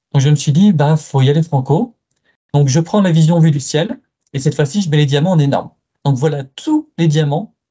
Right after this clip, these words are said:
qu'il y a dans la région. Et pour moi, ça a été un choc, parce que ça fait beaucoup plus de diamants, euh, que ce que je pensais.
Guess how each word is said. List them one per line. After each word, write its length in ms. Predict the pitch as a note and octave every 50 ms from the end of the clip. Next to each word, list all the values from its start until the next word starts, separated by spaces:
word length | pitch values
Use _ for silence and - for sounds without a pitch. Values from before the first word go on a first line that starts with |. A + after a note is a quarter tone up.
| _ _ _ _ _ _ _ _
qu'il 160 | - - F#3
y 40 | G3
a 120 | G#3 - - _ _ _ _
dans 120 | C3+ D3 D3
la 140 | D3+ D3+
région. 300 | C#3+ C#3+ C3 - - - - _ _ _ _ _ _ _ _ _ _ _ _ _ _ _ _ _ _ _
Et 340 | - D3 C#3+ C3+ C3 B2+ B2
pour 160 | A#2+ - C#3+
moi, 120 | E3 G#3 G#3+
ça 100 | G#3 E3+
a 20 |
été 140 | D#3+ - D3+
un 100 | C3+ C3+
choc, 460 | C3 - - B3 D#4 - - - _ _ _ _ _ _ _
parce 160 | - C3 C3
que 100 | - A#3+
ça 160 | B3 A#3+ E3 D#3
fait 200 | - - A3 G#3
beaucoup 480 | D3+ C3+ C3 A3 A#3 A#3 - - B3 A#3
plus 220 | - B3 A3+ F3+
de 120 | C#3+ D3+
diamants, 520 | C#3+ B2+ - D3 C3 C#3+ F#3 D#4+ F4+ - _ _ _ _ _ _ _ _ _ -
euh, 840 | C#3 C#3 C3 B2 B2 B2 B2 B2 B2 A#2+ A#2+ A#2+ A#2+ B2 B2 B2+ B2+ - - _ _ _ _ _ _ _ _ _ _ _ _
que 100 | - D#3
ce 60 | D#3
que 100 | - D3+
je 60 | -
pensais. 320 | - G3 A#3+ G3+ F#4 F4+